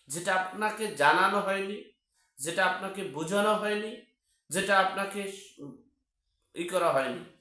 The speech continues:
দেখেন, দেশে এত কিছু হ-, হয়ে গেছে, এই জুন জুলাইতে এত কিছু হয়েছে, আপনার গোয়েন্দা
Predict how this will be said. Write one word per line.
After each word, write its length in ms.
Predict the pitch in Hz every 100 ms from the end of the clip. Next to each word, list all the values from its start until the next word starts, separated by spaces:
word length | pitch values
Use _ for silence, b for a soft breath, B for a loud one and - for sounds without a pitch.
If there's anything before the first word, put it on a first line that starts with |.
| b b b
দেখেন, 240 | 202 233 226
দেশে 200 | 220 -
এত 300 | - 190 269
কিছু 300 | 254 - 220
হ-, 280 | 202 190
হয়ে 180 | 185 185
গেছে, 240 | 190 185 147
এই 240 | 156 160
জুন 220 | 202 220
জুলাইতে 380 | 208 220 214 202
এত 100 | 196
কিছু 260 | 196 196 185
হয়েছে, 200 | 175 170
আপনার 300 | 165 185 185
গোয়েন্দা 680 | 151 165 202 196 190 -